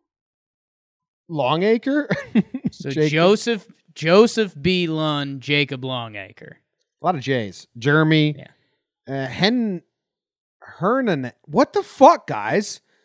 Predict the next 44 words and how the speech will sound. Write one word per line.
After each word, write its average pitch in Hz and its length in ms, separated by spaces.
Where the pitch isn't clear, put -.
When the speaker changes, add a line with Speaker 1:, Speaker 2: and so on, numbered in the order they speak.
Speaker 1:
All 240 120
your 302 140
Speaker 2:
Yikes. 269 40
Speaker 1:
names 269 340
are 165 100
hard 220 460
this, 127 280
this 131 280
week. 104 240
Speaker 2:
Well, 131 60
Speaker 1:
Jeremy. 226 500
Speaker 2:
I 240 140
think 226 240
you're, 285 400
you're 233 220
still 320 320
in 214 120
twerkland. 135 760
So 156 240
we 156 100
skipped - 480
Brent 170 280
Heilman. 123 680
Speaker 1:
Well, 165 140
I - 20
was 165 100
doing 185 160
all 170 80
the 135 80
J's. 113 360
I - 20
was 110 60
gonna 123 120
go 117 80
back 104 260
to - 40
Brent 151 160
Speaker 2:
And 156 80
then 156 100
we 151 120
got 147 200
Speaker 1:
Heilman. 104 220
Speaker 2:
Jeremy 160 460
Herneman. 127 640